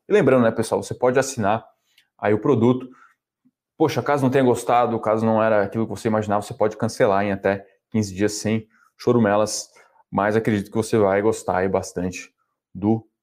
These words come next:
produto. Vamos ver aqui mais algumas perguntas. O Adilson manda um bom dia aqui, um abraço pra Adilson, sempre presente. O Ricardo que pergunta o que aconteceu com o Netflix.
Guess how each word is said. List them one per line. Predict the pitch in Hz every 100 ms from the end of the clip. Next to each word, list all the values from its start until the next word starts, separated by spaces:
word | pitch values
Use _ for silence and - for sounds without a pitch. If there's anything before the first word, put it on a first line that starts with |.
| _ _
produto. | 117 104 95 95 - - _ _ _ _ _ _ _
Vamos | 113 110
ver | 113
aqui | 107 -
mais | 107 107
algumas | 107 107
perguntas. | - 123 131 151 123
O | 117
Adilson | 104 120 120
manda | 110 110
um | 107 98
bom | 117 104
dia | 107
aqui, | 104 -
um | 123
abraço | 101 98 107 -
pra | 101
Adilson, | 101 110 107
sempre | 113 104
presente. | 101 95 101 113 - _ _ -
O |
Ricardo | 127 131 127
que | 127
pergunta | 135 131
o | 127
que |
aconteceu | 131 135 127 143
com | 127
o |
Netflix. | 127 123 135 196 - -